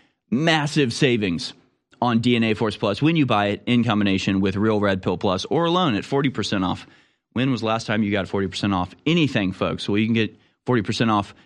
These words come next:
D N A Force Plus or Winter Sun Plus. You get thirty percent off the Next Level Foundational Energy and forty percent off Turbo Force Plus, which, again, one of our most popular and best loved products. So massive discounts at infowarsstore dot com. Get the products that you need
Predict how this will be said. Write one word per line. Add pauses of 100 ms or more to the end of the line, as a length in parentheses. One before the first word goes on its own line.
(140)
D
N
A
Force
Plus
or
Winter
Sun
Plus.
You
get
thirty
percent
off
the
Next
Level
Foundational
Energy
and
forty
percent
off (360)
Turbo
Force
Plus,
which,
again,
one
of
our
most
popular
and (300)
best
loved (400)
products.
So
massive
discounts
at
infowarsstore
dot
com.
Get
the
products
that
you
need